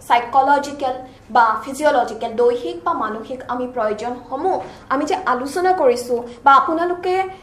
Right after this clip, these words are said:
সেইখিনি জনাৰ দৰকাৰ, কিয়নো মই প্ৰথমতেই কৈছোঁ, আৰম্ভ কৰোঁতেই কৈছোঁ যে these নিডছ আৰ, আহ, very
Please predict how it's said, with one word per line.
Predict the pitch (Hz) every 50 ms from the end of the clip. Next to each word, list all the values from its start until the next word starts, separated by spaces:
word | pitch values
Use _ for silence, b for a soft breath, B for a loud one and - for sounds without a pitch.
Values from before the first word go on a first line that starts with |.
| B B -
সেইখিনি | 359 359 359 370 370 370 359 359 339 359 - - -
জনাৰ | 254 226 220 254 302 339 339 294 247
দৰকাৰ, | 233 226 233 277 - - 277 240 220 220 B B B B B
কিয়নো | - 359 415 427 415 339 254 185 - - - - - -
মই | 277 311 349 349 320
প্ৰথমতেই | 262 254 - 233 285 320 320 - 440 453
কৈছোঁ, | 427 370 302 294 285 - 262 - - 233
আৰম্ভ | 233 240 254 285 302 311 302 294
কৰোঁতেই | 285 262 269 311 320 320
কৈছোঁ | - 254 220 - - 247 285 466 B B B B B B 247
যে | 247 311 349 - - - - - - - - - - - - - 269 254 277
these | 285 294 311 339 370 403 392 370 269 240 233 247
নিডছ | 262 294 320 339 359 359 - - - - -
আৰ, | 240 269 269 262 277 302 294 B B B B B B B
আহ, | 240 233 220 214 214 214 208 214 240
very | 277 285 302 415 440